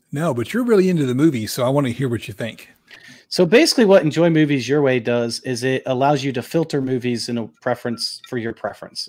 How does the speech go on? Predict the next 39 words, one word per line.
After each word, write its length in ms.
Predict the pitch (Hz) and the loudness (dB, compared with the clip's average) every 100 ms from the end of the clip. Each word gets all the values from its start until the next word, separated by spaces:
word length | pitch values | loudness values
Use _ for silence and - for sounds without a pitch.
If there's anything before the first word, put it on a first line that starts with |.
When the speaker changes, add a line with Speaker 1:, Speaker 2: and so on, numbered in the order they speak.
| - | -14
Speaker 2:
of 120 | 107 | -10
watching. 440 | 104 101 - - _ _ - - _ - | -6 -6 -10 -20 _ _ -20 -20 _ -8
So, 560 | - 156 147 143 143 _ _ - | 2 6 8 6 4 _ _ -6
you 120 | 147 | -2
know, 160 | 131 123 | 0 -2
if 140 | - | -4
you 160 | 127 - _ _ _ - | -10 -10 _ _ _ -16
wanna 260 | 156 151 156 | -2 0 2
watch, 360 | 135 135 - 143 | 4 2 0 -6
like, 160 | 123 | -6
say, 100 | - | -2
a 80 | 123 | -2
Marvel 340 | 120 123 120 120 | 0 -2 -4 -6
movie 240 | 117 113 | -8 -8
with 160 | 107 104 | -10 -10
your 80 | 107 | -10
kids, 300 | - 120 101 | -6 -6 -6
but 100 | 110 | -10
you 80 | 110 | -8
don't 160 | 117 | -6
want 160 | 110 110 | -8 -10
it 80 | - | -8
to 80 | |
have 140 | 104 - | -10 -10
cursing 380 | - 110 104 98 | -14 -12 -10 -10
on 120 | 90 | -12
it, 80 | - | -12
you 140 | 113 | -14
can 160 | - 110 | -12 -12
shut 180 | - 98 | -8 -8
off 140 | 95 | -8
all 100 | 95 | -10
the 100 | 95 | -14
cursing. 440 | - 90 - 87 - _ _ _ - | -18 -16 -16 -18 -20 _ _ _ -12
If 120 | 113 | -2
you 60 | 170 | 2
Speaker 1:
Oh. 40 | |
Speaker 2:
don't 120 | 247 117 | 2 2
want 160 | 117 | -4